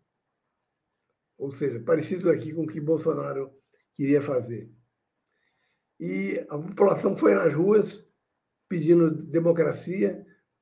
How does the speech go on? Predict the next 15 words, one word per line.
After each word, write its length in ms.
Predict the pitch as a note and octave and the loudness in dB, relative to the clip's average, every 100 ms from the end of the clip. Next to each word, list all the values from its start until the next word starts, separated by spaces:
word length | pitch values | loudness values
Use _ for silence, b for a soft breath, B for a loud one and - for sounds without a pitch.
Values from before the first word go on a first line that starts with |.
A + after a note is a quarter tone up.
| _ _ - | _ _ -6
foram 240 | E3+ E3+ | -2 2
grandes 300 | D#3 A#3+ G#3 | 8 10 8
manifestações 600 | F3+ E3+ D#3 D#3 - D#3 | 2 0 -2 -4 -2 -2
de 80 | C#3 | -2
massa, 480 | D3+ F3+ E3+ - E3+ - _ _ _ - | -2 -2 -4 -8 -14 -18 _ _ _ -4
e 120 | G3 | 0
o 100 | G3 | 2
Hamas 420 | F3 F3 F3+ D#3+ | 2 2 0 0
vem 560 | D#3 F#3+ G#3 G#3+ - _ _ - | 0 0 0 -2 -8 _ _ -18
e 180 | - - | -16 -2
devolve 440 | F3 E3 E3 F3+ | 0 4 4 4
a 60 | E3+ | 2
popularidade 920 | E3+ E3+ E3 D3+ C#3+ D3 C#3 C#3+ - _ _ - | 0 2 2 2 0 0 -2 -6 -10 _ _ -8
ao 160 | D3 | 0
Netanyahu 760 | D#3 C#3+ D3 C#3 C#3+ D3 D3+ D3 | 0 2 0 0 -2 -4 -6 -10